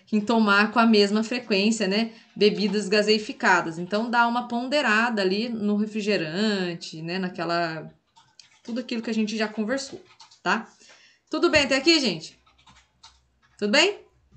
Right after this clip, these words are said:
Então, agora vamos passar, né, pra proximidade, né? Vamos, é... Ah, deixa eu só olhar o chat antes de eu mudar de assunto, que a Fabi subiu aqui. Vamos lá.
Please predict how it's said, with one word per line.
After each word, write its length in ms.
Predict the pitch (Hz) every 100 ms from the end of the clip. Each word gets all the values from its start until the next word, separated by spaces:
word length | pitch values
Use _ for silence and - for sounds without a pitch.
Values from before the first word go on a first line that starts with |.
| _ _ _ _ _ -
Então, 180 | 330
agora 300 | 339 294 302
vamos 260 | 302 311 311
passar, 720 | 320 339 - 233 254 - - _ _ _ _
né, 240 | 196 226 262
pra 240 | 262 254
proximidade, 1600 | 247 - 285 311 359 370 - - 320 349 240 226 247 254 190 175
né? 160 | 202 233
Vamos, 420 | 208 220 269 - - - _
é... 840 | - 226 226 220 208 196 175 160 -
Ah, 160 | 233 294
deixa 240 | 262 277
eu 40 | 285
só 160 | 330 339
olhar 240 | 311 277
o 40 |
chat 400 | 269 262 226 220 220
antes 180 | 202
de 80 | 190
eu 60 | 196
mudar 280 | 190 185 165
de 120 | 165
assunto, 540 | 165 277 277 220 151 - _ _ _ _ -
que 100 | 208
a 60 |
Fabi 340 | 208 220 214 226
subiu 400 | 269 208 202 170
aqui. 480 | - 269 233 - _ _ _ _ _ _ _ _ _ _ _ _ _ _ _ _ _ _ _ _ _ _ _ _
Vamos 280 | 190 185 196
lá. 200 | 165 -